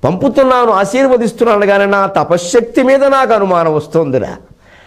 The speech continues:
నేను ఎవండిరా అర్జునుడు కొడుకుని యుద్ధాన్ని పంపడానికి? నేను పట్టుపడతానేమో అన్న భయంతో కదా. కుమారా,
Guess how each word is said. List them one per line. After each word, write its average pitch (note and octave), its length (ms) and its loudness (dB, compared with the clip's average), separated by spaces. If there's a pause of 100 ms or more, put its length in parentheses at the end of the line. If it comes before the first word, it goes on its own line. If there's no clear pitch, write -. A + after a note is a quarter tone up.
(800)
నేను G3 220 4
ఎవండిరా G3 520 2
అర్జునుడు A#3 560 2
కొడుకుని G#3 360 2
యుద్ధాన్ని D3+ 420 0
పంపడానికి? B2 880 -6
నేను D#3+ 260 2
పట్టుపడతానేమో B3+ 1000 2
అన్న G#3+ 160 0
భయంతో G#3 540 0
కదా. F3 480 0 (420)
కుమారా, A#2 560 0